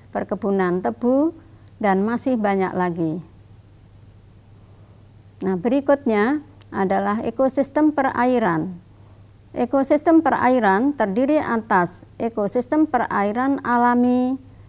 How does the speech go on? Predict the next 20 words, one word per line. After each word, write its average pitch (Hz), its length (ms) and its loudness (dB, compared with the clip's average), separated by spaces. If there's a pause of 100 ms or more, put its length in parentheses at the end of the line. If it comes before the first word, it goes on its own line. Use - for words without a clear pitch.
dan 190 320 0
ekosistem 247 720 -2
perairan 226 720 -2
buatan. 202 800 -2 (1900)
Ekosistem 233 640 0
perairan 254 640 2
alami 233 640 2 (240)
seperti 262 720 -2
kehidupan 214 640 0
yang 208 320 2
berada 226 400 0
di 208 160 -4
sungai 233 560 0 (160)
maupun 220 480 -2
di 226 160 0
laut. 214 400 0 (960)
Nah, 170 240 -4
sedangkan 214 800 0
ekosistem 247 720 0
perairan 233 720 0